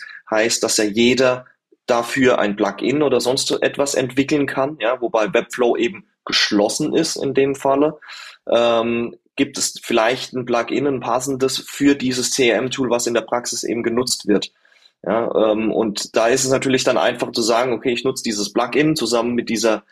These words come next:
mit diesem C R M, was ich sowieso schon nutze, und dann gehe ich halt eher auf WordPress.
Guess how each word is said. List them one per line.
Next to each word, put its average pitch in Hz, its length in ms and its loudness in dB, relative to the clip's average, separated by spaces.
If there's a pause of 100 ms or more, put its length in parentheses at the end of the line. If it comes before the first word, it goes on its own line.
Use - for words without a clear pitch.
(240)
mit 110 140 -2
diesem 113 220 -4
C 117 160 4
R 101 120 6
M, 139 160 2
was 127 140 0
ich 113 120 -2
sowieso 113 380 2
schon 143 180 2
nutze, 151 300 2
und 117 140 0
dann 117 240 -2 (100)
gehe 120 160 4
ich 120 120 2
halt 117 140 0
eher 113 220 4
auf 107 220 0
WordPress. 107 560 0